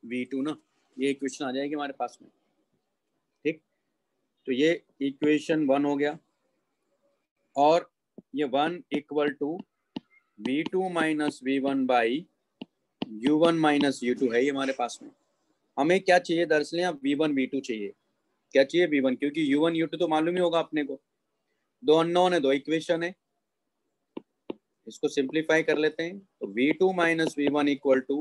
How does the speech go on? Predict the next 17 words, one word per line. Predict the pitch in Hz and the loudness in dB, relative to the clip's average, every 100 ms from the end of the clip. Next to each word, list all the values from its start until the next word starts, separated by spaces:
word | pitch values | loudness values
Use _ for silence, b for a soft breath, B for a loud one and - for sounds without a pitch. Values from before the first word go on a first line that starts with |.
| 185 - - _ - _ - 110 | -6 -10 -16 _ -20 _ -16 -2
U | 135 160 | 2 4
one | 185 180 | 4 2
minus | 151 147 143 - | 2 2 0 0
यू | 127 131 | -2 0
टू, | 139 160 | -2 -4
ये | 123 131 | 0 0
equation | 131 139 147 | 0 -4 -2
number | 131 127 127 | 2 4 4
two। | - 135 - _ B B _ _ _ | 2 -4 -6 _ B B _ _ _
मैं | 139 | 2
यहाँ | 147 156 | 4 4
वन | 127 147 180 | 4 4 2
प्लस | - 147 147 - | -2 0 0 0
टू | 151 147 | -2 0
कर | 143 | 0
देता | 131 135 | 0 0
हूँ, | 131 | -2